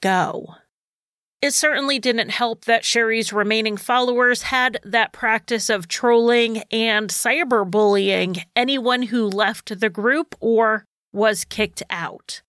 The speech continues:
Barbara was able to largely ignore it, but Stephen couldn't and didn't. He would argue back and forth in emails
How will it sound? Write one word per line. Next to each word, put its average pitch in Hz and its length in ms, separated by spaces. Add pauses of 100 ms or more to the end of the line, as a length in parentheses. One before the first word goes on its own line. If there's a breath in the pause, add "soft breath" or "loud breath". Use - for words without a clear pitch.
(520)
Barbara 381 560
was 302 200
able 262 220
to 254 160
largely 214 500
ignore 190 440
it, - 240
but 196 160
Stephen 277 800
couldn't 240 580
and 202 240
didn't. 175 560 (380)
He 320 160
would 285 180
argue 226 320
back 247 300
and 269 120
forth 233 300
in 208 120
emails 269 600